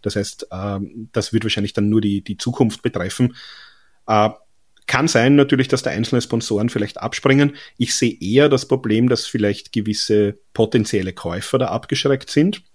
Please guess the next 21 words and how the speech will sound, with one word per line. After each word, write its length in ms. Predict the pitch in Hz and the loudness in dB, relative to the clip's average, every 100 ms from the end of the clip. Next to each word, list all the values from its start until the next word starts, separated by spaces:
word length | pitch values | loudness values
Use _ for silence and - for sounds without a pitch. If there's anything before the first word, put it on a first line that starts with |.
| _ _ _ - | _ _ _ -4
dass 200 | 110 - | -4 0
gewisse 360 | 120 120 - 120 | 0 0 0 0
Firmen 320 | 120 123 127 | 4 4 4
vielleicht 260 | 117 113 | 0 -2
sagen 280 | - 101 117 | -2 -2 0
werden, 240 | 107 110 104 | 0 0 -2
„Na 100 | 101 | -2
ja, 340 | 104 131 131 _ | -2 -2 -4 _
äh, 160 | 120 110 - | -8 -8 -4
hätte 240 | - 139 | -2 2
ich 80 | 131 | 2
jetzt 120 | 135 | 2
auch 120 | 113 | 2
noch 80 | 123 | 2
nichts 240 | 120 - | 2 -2
gehört, 580 | - 95 98 160 - - - | -6 -4 2 2 0 -12 -10
äh, 60 | 107 | -6
weiß 580 | 107 110 104 95 107 | -4 -6 -6 -6 -6
ich 100 | 135 | -6
jetzt 200 | 139 - | -8 -2
nicht.“ 240 | 143 151 | -2 -4